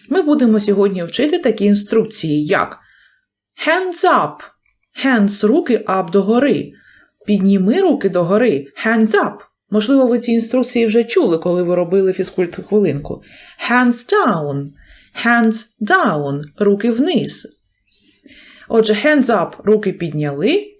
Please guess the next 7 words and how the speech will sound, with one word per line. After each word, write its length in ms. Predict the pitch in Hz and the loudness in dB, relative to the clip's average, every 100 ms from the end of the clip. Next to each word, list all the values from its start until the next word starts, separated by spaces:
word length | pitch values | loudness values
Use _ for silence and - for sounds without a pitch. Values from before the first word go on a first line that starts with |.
| - | -4
hands 380 | 196 175 - - | -2 -2 -4 -2
down, 400 | 180 202 294 247 | 0 0 0 0
руки 480 | 175 175 214 220 - _ | -2 2 2 2 -4 _
опустили. 680 | - 220 208 - - - 151 _ _ - - - - | -4 0 -2 -2 -4 -4 -10 _ _ -20 -20 -18 -10
Stand 560 | - - 349 302 196 | -8 -4 0 2 2
up. 340 | 175 123 - - _ _ _ _ _ _ _ _ _ _ _ | 0 -4 -8 -18 _ _ _ _ _ _ _ _ _ _ _
Стати. 920 | - - - 175 139 139 285 403 - | -12 -6 -2 -2 -2 -2 -2 -2 -10